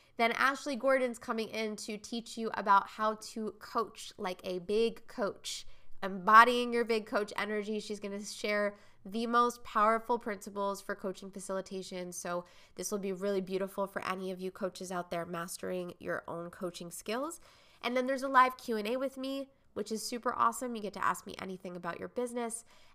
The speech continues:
And then we heal our fears and reclaim abundance with a breathwork ceremony to end the day with Lydia McLean. She is an incredible breathwork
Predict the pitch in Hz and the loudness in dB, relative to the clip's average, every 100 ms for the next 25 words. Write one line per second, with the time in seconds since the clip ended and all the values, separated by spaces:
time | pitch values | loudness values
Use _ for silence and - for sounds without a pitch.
0 | - 202 196 214 220 208 220 208 - 220 | -4 -2 0 0 0 -2 -4 -4 -6 0
1 | 220 220 233 - 202 185 - 233 233 277 | 2 2 2 2 2 -2 -6 -2 0 0
2 | 403 415 - - - 214 208 214 214 214 | -2 -6 -16 -20 -8 -4 -2 0 -2 -2
3 | 233 226 214 190 202 196 196 190 175 175 | -4 -2 0 0 0 -2 -6 -8 -6 -6
4 | 185 196 196 208 220 214 208 - 190 196 | -4 4 4 2 -4 -4 -4 -4 -2 -2
5 | 196 190 190 190 208 - 190 208 214 190 | -2 -4 -4 -6 -8 -6 -6 -4 -4 -2
6 | 175 180 180 185 180 185 185 185 190 190 | 0 -2 -4 -6 -2 -2 0 -2 -6 -10
7 | - - 202 202 202 - 190 185 185 - | -8 -6 -4 -4 -6 -6 -6 -6 -10 -8
8 | - 196 196 202 190 185 - | 0 0 0 -2 0 0 -2